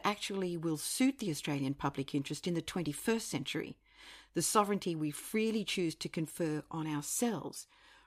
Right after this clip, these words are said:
rather than the sovereignty a foreign power may tolerate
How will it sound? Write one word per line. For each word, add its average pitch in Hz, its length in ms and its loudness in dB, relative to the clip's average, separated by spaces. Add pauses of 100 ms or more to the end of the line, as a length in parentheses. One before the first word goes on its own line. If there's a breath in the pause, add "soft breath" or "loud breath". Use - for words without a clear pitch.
rather 175 380 4
than 156 160 0
the 151 80 -2
sovereignty 151 640 -2 (260)
a 170 60 0
foreign 147 460 0
power 160 560 -4
may 147 200 0
tolerate 147 680 -4